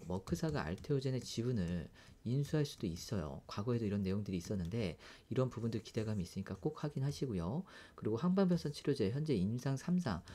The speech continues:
전 세계 열두 개 국가 진행 중인데 올해 상반기 내에 이 임상 목표, 이 완료 목표를 하고 있습니다. 그래서 품목 허가까지 신청 예정인데 이런 부분이 연내 빠르게 지금 시판까지 준비를 하고 있기 때문에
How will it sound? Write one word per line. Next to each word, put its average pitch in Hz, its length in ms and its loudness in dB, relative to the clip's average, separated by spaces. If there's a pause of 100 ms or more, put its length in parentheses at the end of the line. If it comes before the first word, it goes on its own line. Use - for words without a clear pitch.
(140)
전 107 180 0
세계 131 300 4
열두 98 300 0
개 147 120 4
국가 104 520 -2
진행 107 240 -2
중인데 90 500 0 (300)
올해 135 260 6
상반기 170 520 4
내에 98 480 2 (260)
이 92 100 -2 (100)
임상 123 480 0
목표, 92 480 -4
이 82 100 -4
완료 101 280 0
목표를 104 360 -2
하고 127 140 -2
있습니다. 87 440 -2
그래서 170 180 -4
품목 170 360 2
허가까지 165 300 0
신청 143 260 -2
예정인데 90 640 0 (360)
이런 147 280 4
부분이 135 440 2
연내 127 400 4
빠르게 151 400 2
지금 92 320 0
시판까지 131 540 -2
준비를 101 340 0
하고 123 120 0
있기 - 160 -6
때문에 95 480 -2